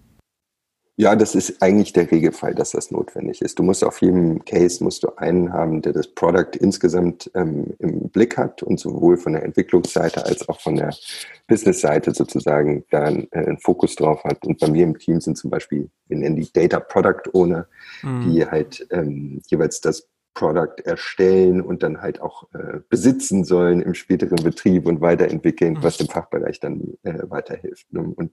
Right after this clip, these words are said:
Speaker 1: äh, das ist im Prinzip die wesentliche Leistung von denen, ist halt die unterschiedlichen Perspektiven immer wieder zusammenzubringen, die maßgeblichen Priorisierungsentscheidungen zu treffen, um da ein vernünftiges Produkt auf die Straße zu bringen.
Speaker 2: Mhm, okay.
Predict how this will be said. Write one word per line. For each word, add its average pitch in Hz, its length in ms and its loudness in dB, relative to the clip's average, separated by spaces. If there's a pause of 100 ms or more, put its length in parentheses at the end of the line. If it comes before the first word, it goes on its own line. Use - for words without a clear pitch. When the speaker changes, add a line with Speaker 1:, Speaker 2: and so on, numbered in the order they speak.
Speaker 1:
äh, - 180 -4
das - 200 -2
ist - 160 2
im - 100 -2
Prinzip - 400 -4
die 95 140 0
wesentliche 98 360 4
Leistung 87 380 2
von 78 220 -2
denen, 87 300 4
ist - 260 -2
halt 78 160 0
die - 80 -4
unterschiedlichen - 680 0
Perspektiven 80 600 -4
immer 87 240 2
wieder 73 220 0
zusammenzubringen, 80 800 0 (960)
die - 80 2
maßgeblichen 82 560 2
Priorisierungsentscheidungen 87 1200 4
zu 78 120 -4
treffen, - 460 -4
um 82 240 2
da 78 320 0
ein 85 160 -2
vernünftiges 87 540 2
Produkt - 380 0
auf - 100 -14
die - 80 -12
Straße - 360 -10
zu - 120 -16
bringen. - 220 -8 (400)
Speaker 2:
Mhm, 180 240 -2 (140)
okay. 233 260 0